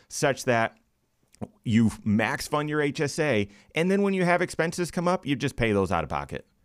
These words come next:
And you don't touch your H S A. Well, now all of a sudden your H S A is long-term money.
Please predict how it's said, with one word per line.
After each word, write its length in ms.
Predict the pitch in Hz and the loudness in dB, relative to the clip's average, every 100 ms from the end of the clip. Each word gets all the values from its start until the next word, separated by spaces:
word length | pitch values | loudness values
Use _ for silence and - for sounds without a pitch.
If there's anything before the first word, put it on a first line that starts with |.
| _ _ _ _ _ _ | _ _ _ _ _ _
And 160 | 127 139 | 2 4
you 120 | 143 | 2
don't 500 | 117 87 156 190 147 _ - | 0 2 2 2 0 _ -2
touch 240 | 113 - | -2 0
your 100 | 92 | -2
H 180 | 85 - | -2 -4
S 160 | 85 | -6
A. 120 | 85 80 | -4 0
Well, 160 | 113 | 0
now 240 | 135 165 185 | 0 2 2
all 160 | 175 | 2
of 80 | 160 | 2
a 60 | 143 | 0
sudden 240 | 156 151 | -2 0
your 120 | 120 | 0
H 180 | 131 135 | -2 -2
S 200 | 127 135 | -4 -2
A 260 | 139 110 - _ _ - | -2 -2 -6 _ _ -2
is 340 | 123 113 101 - _ | 2 2 0 -8 _
long-term 560 | - 120 135 123 131 107 | 0 2 2 0 0 0
money. 300 | 104 78 - | -2 -4 -12